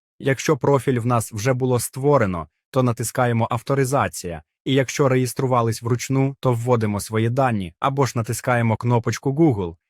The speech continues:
і наші дані всі підтягнуться. Далі ми переходимо в розклад і обираємо дату,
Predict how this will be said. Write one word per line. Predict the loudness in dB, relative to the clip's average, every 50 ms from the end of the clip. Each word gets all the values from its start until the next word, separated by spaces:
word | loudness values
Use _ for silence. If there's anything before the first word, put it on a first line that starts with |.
| _ _ -4
і | 0 0
наші | 2 2 2 0 -2 -2 -4 -2
дані | 0 2 2 2 2 0
всі | -2 -4 -4 -4 -4
підтягнуться. | -4 -4 -6 -6 -2 0 0 0 0 -4 -10 -12 -14 -16 -16 -18 _ _ _ _ _ _ _ _ -2
Далі | 2 2 2 4 2 2
ми | 2 2 2 2
переходимо | 2 2 2 2 2 0 0 2 2 2 2 0
в | 0 2
розклад | 2 2 2 2 -2 -2 -2 -2 -2 -2 0
і | 2 4 4
обираємо | 4 4 2 2 2 2 0 0 0 0 -2
дату, | 2 2 4 4 4 2 0 -8 -10 -10